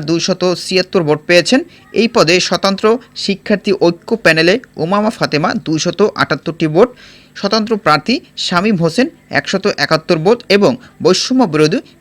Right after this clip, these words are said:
শিক্ষার্থী জোটের প্রার্থী আব্দুল কাদের পেয়েছেন একুশ ভোট। এই কেন্দ্রে ইসলামী ছাত্র শিবিরের ভিপি প্রার্থী মোহাম্মদ আবু সাইদ ওরফে সাদিক কায়েম দশ ভোট পেয়েছেন। প্রতিরোধ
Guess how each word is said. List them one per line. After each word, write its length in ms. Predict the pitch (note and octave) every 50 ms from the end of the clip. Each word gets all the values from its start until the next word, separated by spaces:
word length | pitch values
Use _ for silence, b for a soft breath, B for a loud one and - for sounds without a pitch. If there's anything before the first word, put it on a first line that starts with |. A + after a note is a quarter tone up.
| - -
শিক্ষার্থী 480 | A#3+ A#3 A#3+ - - A#3+ A#3 - - F#3 -
জোটের 260 | D3+ D3 - D#3 C3+ -
প্রার্থী 280 | C#3+ C#3 C3+ - - A#3+ C#4+ b b b b b b -
আব্দুল 240 | D3+ C#3+ D3 F3+ E3+ - - -
কাদের 260 | F3+ F3 F3 G3+ A3 A3+ -
পেয়েছেন 320 | A#3 F3 C#3 - - A#3+ E4+ - b b b b - F3
একুশ 200 | F#3+ - A#3+ G3 D3+ B2+
ভোট। 160 | A#2 A#2 - - - b b b -
এই 80 | A3 A3+ -
কেন্দ্রে 240 | C4 B3+ B3+ C#4 - - E3+
ইসলামী 280 | - - A#3+ B3 A#3+ A#3 -
ছাত্র 220 | A3 G#3 - - B3 B3 -
শিবিরের 360 | - B3 C4 C4 A3+ D#3+ C3
ভিপি 240 | C#3+ D#3 D#3 - A#3 A3 -
প্রার্থী 280 | - E3 D#3 D#3 - F#3 D3 C#3+
মোহাম্মদ 300 | C#3 D#3 D#3 F3 E3 - - _ - C#3
আবু 140 | D3 C#3+ D3+ D3+ - -
সাইদ 260 | - B3+ B3+ A#3+ B3 A#3+ - -
ওরফে 300 | D3+ C#3+ C#3 - - D3 C3+ - -
সাদিক 260 | G#3+ G#3 G#3 A3 G#3 - -
কায়েম 220 | D3+ C#3 D#3 F#3+ C4 B B B B B C3+ B2+
দশ 140 | D#3 E3+ F3 F#3
ভোট 120 | G#3 A3+ A3+ -
পেয়েছেন। 320 | D#3+ C3+ C3 - - A#3+ F4+ F#4+ b b b _ -
প্রতিরোধ 300 | - A3+ A#3+ C#4+ C#4 C4+